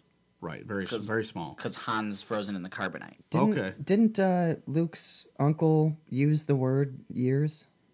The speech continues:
Speaker 2: Yeah, mo-, yeah.
Speaker 1: Oh.
Speaker 3: And also about Luke's uncle, that just reminded me, another thing I was thinking as I watched the movie was like, okay, why is Luke more upset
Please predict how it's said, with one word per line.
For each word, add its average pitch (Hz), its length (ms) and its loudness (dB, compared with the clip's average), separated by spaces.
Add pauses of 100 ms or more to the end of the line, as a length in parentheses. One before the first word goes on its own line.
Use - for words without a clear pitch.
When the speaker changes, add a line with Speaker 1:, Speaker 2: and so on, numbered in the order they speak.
(680)
Speaker 2:
Yeah, 147 260 2
mo-, 131 300 2
yeah. 107 260 0 (300)
Speaker 1:
Oh. 139 440 -2
Speaker 3:
And 139 260 6
also 143 640 6 (180)
about 127 560 2
Luke's 123 260 -2
uncle, 120 240 0
that 120 140 0
just 135 180 0
reminded 120 420 2
me, 117 220 2 (400)
another 143 240 6
thing 139 240 4
I 131 40 4
was 127 140 0
thinking 127 240 2
as 120 120 0
I 113 80 0
watched 113 300 -2
the 120 60 0
movie 113 300 0
was 113 260 -2
like, 110 300 -2 (340)
okay, 143 420 4
why 135 320 2
is 190 240 2
Luke 160 380 0 (140)
more 139 720 4
upset 135 580 2